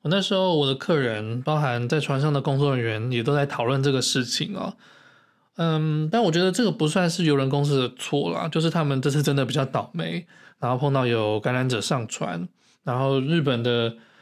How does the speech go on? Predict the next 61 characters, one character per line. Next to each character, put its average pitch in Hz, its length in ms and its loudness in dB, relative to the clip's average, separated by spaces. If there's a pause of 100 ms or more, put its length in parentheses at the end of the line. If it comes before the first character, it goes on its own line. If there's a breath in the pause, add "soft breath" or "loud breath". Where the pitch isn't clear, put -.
(160 loud breath)
他 151 120 -2
当 151 200 2
下 156 120 4
的 131 80 2
处 127 280 0
理 120 60 2
又 131 120 2
让 139 120 0
整 117 140 -4
个 110 80 -2
状 131 160 -2
况 127 140 0
变 123 120 0
得 110 100 -2
更 110 340 -4
糟。 160 400 -4 (380 soft breath)
不 180 100 -2
过 220 240 4
我 160 100 4
觉 175 140 4
得 190 180 2
就 202 200 2
本 156 180 2
质 147 140 2
上 180 120 4
来 135 140 2
说 143 180 0
的 135 80 0
话， 139 200 0
游 131 100 4
轮 139 180 2
其 135 160 0
实 131 140 0
是 143 180 0
一 139 60 2
个 135 160 2
很 120 300 -6
棒 139 160 0
的 123 80 0
旅 117 140 -2
游 117 140 2
模 131 300 -2
式， 151 380 -4 (400 loud breath)
它 196 100 0
适 196 160 2
合 151 300 2 (160)
全 147 200 0
家 160 120 4
大 147 200 0
小 160 240 -4
或 160 140 0
者 143 100 4
是 135 140 0
年 135 220 2
长 127 160 0
者 127 100 0
的 110 140 -4
人 110 120 -4
来 110 160 -4
参 127 380 -4
加， 127 320 -2